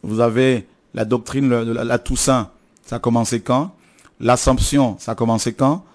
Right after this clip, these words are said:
Euh, le baptême des enfants, ça a commencé quand ? Le célibat des prêtres, ça a commencé quand ?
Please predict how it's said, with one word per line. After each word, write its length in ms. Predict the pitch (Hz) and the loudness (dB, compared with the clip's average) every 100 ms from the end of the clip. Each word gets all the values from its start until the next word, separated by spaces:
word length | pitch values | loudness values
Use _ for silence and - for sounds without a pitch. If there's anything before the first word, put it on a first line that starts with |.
| _ _ _ _ 50 | _ _ _ _ -6
Euh, 420 | 50 52 - 104 | -4 -4 -6 -8
le 120 | - | -6
baptême 360 | 117 127 151 147 | 2 2 4 4
des 160 | 131 120 | 4 2
enfants, 360 | 127 - 135 | 0 2 0
ça 80 | 113 | 0
a 40 | |
commencé 360 | 113 113 113 117 | 0 0 0 -4
quand ? 300 | - 139 175 - _ _ | 0 0 -2 -16 _ _
Le 160 | - 123 | 0 2
célibat 400 | - 135 127 139 | 2 0 2 2
des 80 | 127 | 2
prêtres, 360 | - 131 - | 2 0 -2
ça 120 | 104 110 | -4 -2
a 20 | |
commencé 400 | 113 113 107 117 | 0 0 0 -2
quand ? 260 | 135 147 | 0 0